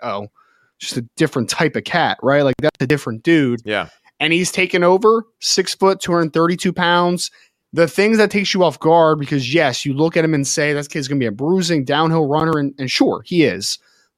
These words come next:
Speaker 1: But the movement skills, the acceleration's pretty nice. The change of direction's really good for a player his size. He makes
Speaker 2: Really
Speaker 1: guys
Speaker 2: good.
Speaker 1: move,
Speaker 2: Yeah.
Speaker 1: m-, m-, miss in very tight spaces for two hundred thirty plus pounds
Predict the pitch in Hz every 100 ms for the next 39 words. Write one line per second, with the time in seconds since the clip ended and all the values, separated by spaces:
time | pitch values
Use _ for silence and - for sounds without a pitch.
0 | - 359 - - - - _ _ _ _
1 | _ 139 143 131 113 170 214 220 196 -
2 | - 185 226 254 - - - _ _ -
3 | 143 - - 180 151 175 190 185 - -
4 | 185 175 196 277 - - - - 127 -
5 | 202 165 131 180 196 139 104 101 110 175
6 | 214 226 170 220 233 196 170 185 190 214
7 | 202 - 165 226 196 151 185 202 196 190
8 | 151 170 160 180 - 160 160 151 143 127
9 | 180 170 - - - - - 139 147 175
10 | 170 165 147 - 165 151 123 - 127 175
11 | 160 147 165 156 147 - 160 156 139